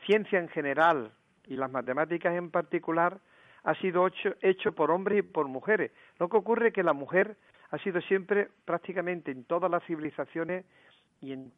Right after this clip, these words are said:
a lo largo de todos los años, ha sido prácticamente ignorada. Y en este sentido yo quiero traer aquí el nombre de matema-, matemáticas españolas famosas y que han trabajado, hay muchísimas. Pero yo quiero descar-,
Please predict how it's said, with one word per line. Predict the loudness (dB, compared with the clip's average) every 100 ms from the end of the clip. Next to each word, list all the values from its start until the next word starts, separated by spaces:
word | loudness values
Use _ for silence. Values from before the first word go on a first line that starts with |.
| -6
a | -2
lo | 0
largo | 0 0 -2 -2
de | -4
todos | -2 -2
los | -2 -2
años, | -4 -4 -6
ha | -8
sido | -8 -8
prácticamente | -6 -8 -6 -6 -6 -8 -10 -8
ignorada. | -10 -6 -4 0 -2 -2 -10 _ -20 _
Y | -4
en | -2
este | -2 -4
sentido | -6 -4 2 2
yo | 2 0
quiero | 0 -2
traer | 2 2 4
aquí | 2 0 -4 -6 _ _ _ _ _ -12
el | 0
nombre | 0 4 2 2 -2
de | -6 -4
matema-, | -2 -2 0 -2 -4 -10
matemáticas | -6 -4 -2 -2 -2 -2 0
españolas | 0 -2 -4 -2 0 -2 -4 _ _ _ _
famosas | -6 -2 -2 -2 -6 -8 _ _ _ _
y | -4
que | 0
han | 0
trabajado, | 2 2 2 2 0
hay | -2 -6
muchísimas. | -12 -10 -10 -8 -8 -8 -10 -14 _ _ _ _ _ -6
Pero | -2
yo | 0
quiero | 2 4
descar-, | 2 2 0 -2